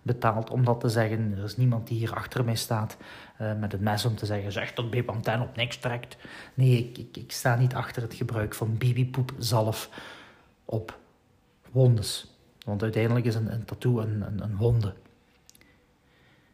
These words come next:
En die wonde die moet dicht zijn eer dat je daar iets op smeert, in principe. Dat is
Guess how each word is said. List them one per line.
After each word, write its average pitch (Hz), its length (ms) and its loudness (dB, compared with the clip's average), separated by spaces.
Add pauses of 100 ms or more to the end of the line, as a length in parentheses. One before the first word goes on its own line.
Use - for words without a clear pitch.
(120)
En 123 160 0
die 113 140 2
wonde 120 300 6
die 110 160 -2
moet 127 300 0 (160)
dicht 127 260 2
zijn 104 260 0
eer - 140 -6
dat 101 180 -6
je - 60 -6
daar 104 140 -4
iets 101 140 -6
op - 100 -10
smeert, - 400 -4
in 113 140 -2
principe. - 460 -6
Dat 107 160 -6
is - 280 -8